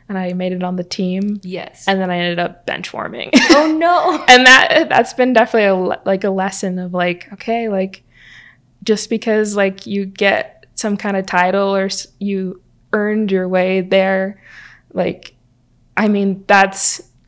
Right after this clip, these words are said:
Speaker 1: that's a prize in itself, but, like, the prize is the process and, like, getting to play. And I feel the same way about mountain biking and skiing,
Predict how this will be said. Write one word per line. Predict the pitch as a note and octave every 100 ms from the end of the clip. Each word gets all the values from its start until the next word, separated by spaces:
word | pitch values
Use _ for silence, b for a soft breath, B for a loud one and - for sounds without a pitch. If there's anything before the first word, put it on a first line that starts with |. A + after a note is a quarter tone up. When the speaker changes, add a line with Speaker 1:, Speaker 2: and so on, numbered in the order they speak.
| _
Speaker 1:
that's | - G3+
a | G3
prize | - F#3 F#3+ G3+
in | F3+
itself, | - - F#3+ F#3+ -
but, | F#3+ -
like, | G#2 G2+ - -
the | G3
prize | F#3+ - F3+ F#3+ F#3
is | F3
the | F#3
process | F3+ - F3 F#3+ - F#3+ F#3 F#3+ -
and, | F#3 F#3
like, | F3+ F3+
getting | F#3+ F#3 F#3
to | F3+
play. | - F3+ F#3+ F#3+
And | F#3 F3+ F3 b b b b
I | F3+
feel | - G3 F#3+
the | F3+
same | - F3
way | F3+ F3
about | F3 F3 E3+ F3
mountain | E3+ F3+
biking | F#3 F3+ G3
and | G3
skiing, | F3 - F3+ G3+ F#3+ G3+